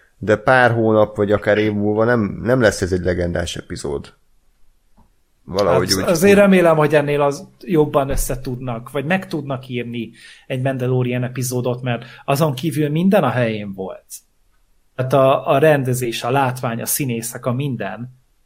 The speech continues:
Speaker 2: rendben volt.
Speaker 1: Hát a
Speaker 2: Csak ma-,
Speaker 1: forgatókönyv.
Speaker 2: maga az, csak
Speaker 1: Igen.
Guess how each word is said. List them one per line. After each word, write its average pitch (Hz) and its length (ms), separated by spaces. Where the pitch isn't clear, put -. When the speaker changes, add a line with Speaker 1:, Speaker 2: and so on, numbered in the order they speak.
Speaker 2:
rendben 123 280
volt. 117 440
Speaker 1:
Hát - 200
a - 20
Speaker 2:
Csak 233 100
ma-, 208 60
Speaker 1:
forgatókönyv. 170 340
Speaker 2:
maga 147 240
az, - 240
csak 180 240
Speaker 1:
Igen. 185 60